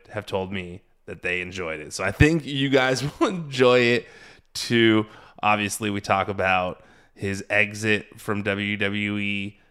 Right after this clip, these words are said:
when he got released last year, his comeback, and everything in between, him as a person, and so much more. So make sure you guys check that out this Wednesday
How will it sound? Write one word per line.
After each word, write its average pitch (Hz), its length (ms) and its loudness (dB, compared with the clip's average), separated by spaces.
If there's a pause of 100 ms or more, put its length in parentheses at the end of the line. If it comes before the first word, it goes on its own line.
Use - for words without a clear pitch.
(160)
when 95 100 -10
he 92 80 -8
got 98 160 -2
released 101 640 -6
last 104 600 -6
year, 107 640 0 (320)
his - 140 -16
comeback, 120 800 0 (300)
and 104 140 -12
everything 143 680 2 (200)
in 113 160 0
between, 110 600 -4 (440)
him 110 220 -4
as 107 80 -2
a 104 60 -4
person, 101 580 -4 (340)
and 90 140 -12
so 98 160 -2
much 95 180 -4
more. 92 160 -2
So 87 120 -8
make 123 200 2
sure - 160 -2
you 123 160 2
guys 117 240 4
check - 300 2
that 107 160 4
out 95 320 0 (300)
this 101 320 -6
Wednesday 95 680 -2